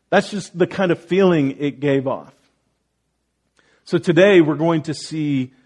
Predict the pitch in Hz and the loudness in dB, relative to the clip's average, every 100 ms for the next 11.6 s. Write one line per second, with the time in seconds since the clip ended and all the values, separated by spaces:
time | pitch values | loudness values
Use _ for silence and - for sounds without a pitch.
0 | _ 143 143 147 135 123 139 139 131 - | _ 0 2 2 -2 -2 0 0 -2 -4
1 | 151 - - _ 156 143 - - _ _ | -16 -16 -20 _ -4 -4 -8 -20 _ _
2 | _ 123 135 175 170 127 107 78 _ _ | _ -8 2 4 4 0 -10 -12 _ _
3 | _ _ _ _ _ _ 156 156 208 226 | _ _ _ _ _ _ -4 2 6 8
4 | 180 156 160 _ 160 151 - - _ _ | 8 6 0 _ -6 -6 -8 -20 _ _
5 | - - - 185 185 185 - 160 117 127 | -20 -16 0 4 4 2 -4 -6 -4 -2
6 | 160 - 175 151 131 135 - 180 139 127 | -2 -2 -2 -2 -2 -6 -4 -4 -2 -4
7 | 160 165 165 - 165 135 131 - _ 131 | -2 -2 -4 -2 0 0 -4 -14 _ -4
8 | 156 175 175 175 180 175 - 165 185 196 | 2 4 4 2 0 -2 -2 -2 0 2
9 | 180 147 175 175 147 - 202 156 143 143 | 2 0 0 -2 -4 -4 0 2 0 -4
10 | _ _ 151 151 - 196 202 196 165 165 | _ _ -6 -6 -2 0 0 0 0 0
11 | 160 170 175 - - 185 | -2 -4 -4 -10 -6 -4